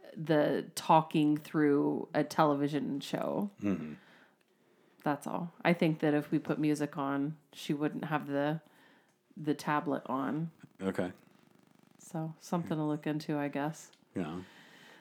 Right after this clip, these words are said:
Speaker 1: They complain, they complain that we play too much Dave Matthews. I don't understand what that means.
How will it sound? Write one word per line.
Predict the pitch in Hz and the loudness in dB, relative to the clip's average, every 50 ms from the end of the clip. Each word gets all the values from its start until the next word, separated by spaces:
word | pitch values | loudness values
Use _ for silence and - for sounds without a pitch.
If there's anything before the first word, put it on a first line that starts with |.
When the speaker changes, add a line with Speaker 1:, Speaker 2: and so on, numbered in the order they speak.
| _ - | _ -4
Speaker 1:
They | 123 175 170 | 0 0 0
complain, | 170 - 180 170 160 - 175 160 156 151 151 151 151 156 156 151 - _ _ _ _ - | 2 0 0 0 0 0 2 2 4 4 2 2 2 0 -2 -4 -8 _ _ _ _ 2
they | 170 165 | 2 2
complain | 160 - 165 160 - - 156 151 151 | 4 2 -2 -2 0 2 2 2 2
that | 151 147 - - - | 0 -2 -4 -6 -4
we | - 151 143 | 0 0 0
play | 139 - - 151 143 | 0 0 -2 0 0
too | 139 - - 160 | 0 -2 -4 -4
much | 151 143 - - - | -4 -4 -6 -6 -6
Dave | - 147 143 147 | -4 -4 -2 -2
Matthews. | 147 139 139 147 - 147 135 139 139 - - | -2 -2 -2 -4 -4 -2 -2 -2 -2 -4 -4
I | - 151 | -4 -2
don't | 147 156 147 147 143 | 0 0 0 2 0
understand | 143 143 143 143 143 - - 147 139 135 135 | 0 0 -2 -2 -4 -4 -4 -4 -2 -2 -2
what | 143 143 | -2 -2
that | 143 135 117 123 | -2 -2 -2 -2
means. | 151 143 135 131 127 131 135 147 160 165 147 | -2 0 0 0 -2 -2 -2 -4 -4 -6 -10